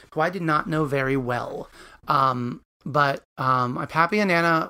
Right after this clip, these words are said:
were, uh, grew up in central Pennsylvania. My, um, pappy started an, a hardware store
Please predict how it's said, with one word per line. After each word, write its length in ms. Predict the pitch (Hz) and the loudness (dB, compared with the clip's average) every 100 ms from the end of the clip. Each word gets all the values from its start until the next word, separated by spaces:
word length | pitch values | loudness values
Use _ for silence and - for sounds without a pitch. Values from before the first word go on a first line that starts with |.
| 220 | -8
were, 460 | - 151 143 139 - | -4 0 0 -2 -2
uh, 480 | 143 135 160 165 156 _ _ - - _ | -2 -2 -4 -8 -10 _ _ -20 -20 _
grew 120 | - 170 | 0 0
up 120 | 160 | 2
in 120 | 147 | -2
central 280 | 165 165 175 | -2 -2 0
Pennsylvania. 720 | 165 156 143 151 156 151 151 | 0 0 0 0 2 2 0
My, 460 | 151 135 131 131 - | 0 0 0 -4 -6
um, 260 | 151 123 117 | -4 -4 -2
pappy 520 | - 147 156 151 175 | -2 0 0 -2 -4
started 540 | - 151 143 139 127 - | -4 0 2 0 -2 -6
an, 220 | 131 135 _ | -6 -6 _
a 140 | 131 120 | -6 -4
hardware 440 | - 190 151 127 | 2 2 2 -2
store 500 | - 143 127 117 | -2 0 0 0